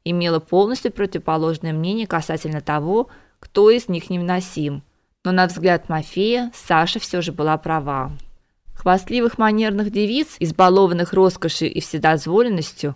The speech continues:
он тоже не любил. И будь он так же остёр на язык, как эта юная ведьмочка,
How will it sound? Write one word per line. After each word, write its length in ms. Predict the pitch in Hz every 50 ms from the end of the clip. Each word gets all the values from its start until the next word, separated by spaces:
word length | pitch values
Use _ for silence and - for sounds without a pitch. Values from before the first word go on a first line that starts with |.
| _ _ _
он 200 | 180 185 185 185
тоже 340 | - 156 156 147 143 160
не 120 | - 151 151
любил. 440 | 139 151 139 127 147 147 147 139 135 - _ _ _ _ _ _ _ -
И 80 | 175 185
будь 340 | 165 170 202 233 233 - -
он 160 | 185 180 170
так 300 | - - 185 185 180 180
же 100 | - 170
остёр 380 | 156 165 - - - 180 170
на 180 | 160 165 165 165
язык, 320 | 170 165 156 156 165 156
как 240 | - - 156 156 -
эта 180 | 170 160 - 160
юная 380 | 151 143 165 160 151 151 151
ведьмочка, 720 | 139 - 185 233 269 277 277 185 - - - - - 143